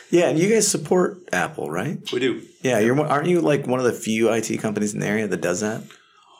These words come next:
Speaker 2: Well, I don't wanna speak to the other I T companies, uh, that are in the area, but I, Apple is a hard one for, uh, having worked for several.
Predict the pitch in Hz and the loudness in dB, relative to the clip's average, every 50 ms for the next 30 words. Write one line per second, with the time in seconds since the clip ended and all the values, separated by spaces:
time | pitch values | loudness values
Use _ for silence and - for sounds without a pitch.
0 | _ _ _ _ _ 247 247 240 220 214 190 - - - - - - - - - | _ _ _ _ _ 0 2 4 4 2 0 -2 -6 -10 -16 -18 -20 -20 -20 -10
1 | - - 190 190 175 160 139 - - 151 139 131 131 127 123 123 120 123 120 113 | -2 0 2 4 4 4 2 2 0 -2 -2 -2 -2 -2 0 0 2 2 2 0
2 | 113 107 - - 120 - - 120 107 - 117 107 107 104 104 101 - - - 110 | 0 -2 -4 -6 -8 -6 -6 -8 -6 -6 -8 -6 -6 -6 -6 -6 -6 -6 -6 -6
3 | 107 101 101 101 104 110 104 104 104 101 104 104 104 107 107 104 101 101 107 113 | -6 -6 -6 -4 -4 -4 -4 -4 -6 -8 -8 -8 -6 -4 -4 -4 -4 -4 -2 -4
4 | 110 - - - - _ - 123 113 - - - - 131 135 139 139 - 135 151 | -4 -6 -8 -14 -20 _ -20 -20 -20 -20 -20 -8 -4 -2 -2 -2 -2 -4 -4 -2
5 | 151 147 143 147 135 127 123 127 117 117 - - - 135 123 120 120 117 113 117 | 0 0 0 0 2 2 2 2 0 -2 -4 -4 -2 0 0 0 -2 -2 -4 -4
6 | 113 113 110 107 104 104 104 - - - 131 123 117 117 117 113 113 110 110 - | -4 -4 -6 -6 -8 -10 -12 -14 -6 -2 -2 0 0 0 0 0 -2 -2 -4 -6
7 | - - - 104 104 107 107 104 135 135 123 113 110 110 117 120 117 120 - - | -10 -14 -12 -10 -8 -6 -4 -4 -4 -4 -4 -4 -6 -4 -4 -4 -4 -6 -8 -4
8 | 120 113 107 - - - 113 110 101 107 104 104 101 101 | -4 -2 -2 -2 -2 -2 -2 -2 -2 -2 -4 -4 -6 -10